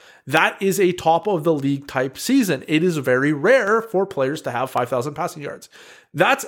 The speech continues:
a very, very, very simple explanation of why Matt Stafford has a very high ceiling. I wouldn't bank on it. I'm not going out saying, "Yep, Matt Stafford's gonna pass for forty-nine hundred passing yards,"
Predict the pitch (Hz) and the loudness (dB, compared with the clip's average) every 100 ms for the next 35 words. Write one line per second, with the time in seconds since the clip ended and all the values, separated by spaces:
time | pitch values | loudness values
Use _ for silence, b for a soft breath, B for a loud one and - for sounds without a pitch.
0 | - 233 147 143 190 208 220 214 160 147 | 0 0 0 2 4 4 0 -4 -4 -2
1 | 180 180 180 160 143 147 208 202 190 180 | 0 2 0 -4 -2 0 2 2 0 0
2 | - - 208 190 180 143 - 151 - - | -4 0 0 2 2 0 0 -4 -4 -2
3 | 185 139 139 - 147 143 B - 180 151 | 0 0 -2 -2 -6 -8 B 2 2 4
4 | 135 143 139 131 131 127 104 - 123 117 | 4 4 2 0 0 -2 -2 -4 -6 -6
5 | 107 110 110 - 147 147 123 101 117 110 | -6 -6 -6 -4 -2 0 -2 -4 -8 -8
6 | 110 120 254 262 139 B B B B _ | -8 -2 2 2 2 B B B B _
7 | - 131 156 147 277 339 220 208 220 165 | -6 0 0 4 2 2 0 0 0 -2
8 | 139 160 170 175 185 190 196 196 185 180 | -2 0 0 0 2 2 2 2 2 2
9 | 175 269 220 247 262 277 285 247 196 240 | 4 2 2 0 0 0 0 -2 -2 0
10 | 233 269 220 202 254 247 254 226 247 233 | 2 0 -2 0 0 0 0 0 2 2
11 | 302 247 208 214 | 0 -2 -2 -2